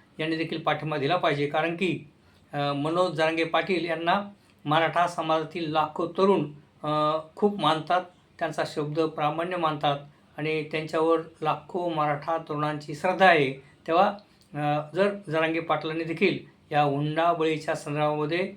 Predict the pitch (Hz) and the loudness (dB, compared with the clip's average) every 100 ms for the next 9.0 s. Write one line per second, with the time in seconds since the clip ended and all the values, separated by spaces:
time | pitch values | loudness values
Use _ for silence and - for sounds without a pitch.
0 | - _ _ 156 156 156 151 170 165 151 | -16 _ _ -8 -6 -6 -4 0 0 0
1 | 156 165 175 131 - 143 147 185 160 143 | -2 0 0 -2 -4 -2 -2 0 0 0
2 | 143 170 165 147 165 156 - 151 147 175 | -2 -2 -2 -2 -2 -2 -4 0 0 -2
3 | 160 147 147 151 147 - 147 151 147 160 | -2 -2 0 -2 -4 -6 -4 -4 -6 -4
4 | 151 156 147 131 143 165 190 160 - - | -2 0 -2 -4 -4 -2 2 2 0 -12
5 | - _ - 160 165 165 165 165 180 175 | -20 _ -4 0 0 0 -2 -2 -4 -2
6 | 185 190 202 202 - - - - 160 151 | 2 2 2 -6 -18 -20 -20 -4 -4 -2
7 | 170 147 156 165 185 180 165 - - - | 0 0 2 2 2 0 -2 -4 -16 -6
8 | 143 147 156 165 160 160 160 160 190 202 | 0 4 6 6 6 4 4 0 0 -2